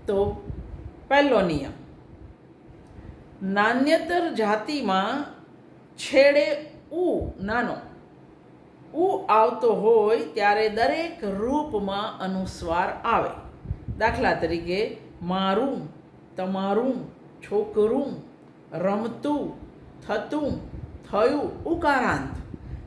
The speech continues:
એટલે નાન્યતર જાતિ પાછી. નાન્યતર જાતિમાં છેડે ઉ આવે ત્યારે દરેક રૂપમાં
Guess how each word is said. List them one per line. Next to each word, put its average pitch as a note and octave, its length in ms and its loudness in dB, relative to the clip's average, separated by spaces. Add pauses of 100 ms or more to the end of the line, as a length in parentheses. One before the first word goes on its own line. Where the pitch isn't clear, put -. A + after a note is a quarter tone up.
(200)
એટલે B3 560 2 (480)
નાન્યતર B3+ 580 4
જાતિ F#3 360 2
પાછી. C3 540 -8 (480)
નાન્યતર B3+ 760 2
જાતિમાં A#3 880 0
છેડે B3 680 4
ઉ E4 280 -4
આવે E3 440 2 (1300)
ત્યારે G#3+ 480 4 (460)
દરેક D4+ 460 0
રૂપમાં F#3+ 880 0